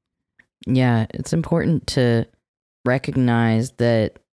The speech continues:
something that feels abstract is actually really absolutely at the core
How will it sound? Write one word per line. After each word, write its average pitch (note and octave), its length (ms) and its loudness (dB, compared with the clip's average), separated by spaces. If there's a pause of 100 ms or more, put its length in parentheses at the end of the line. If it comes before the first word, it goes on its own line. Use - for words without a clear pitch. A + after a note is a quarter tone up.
(380)
something B2 440 0
that - 180 -2
feels A2+ 340 0
abstract A2 480 -2
is A2 120 -4
actually A2 360 -2
really G#2 500 -2 (360)
absolutely - 1000 -8
at - 140 -14
the - 80 -10
core G2+ 800 -4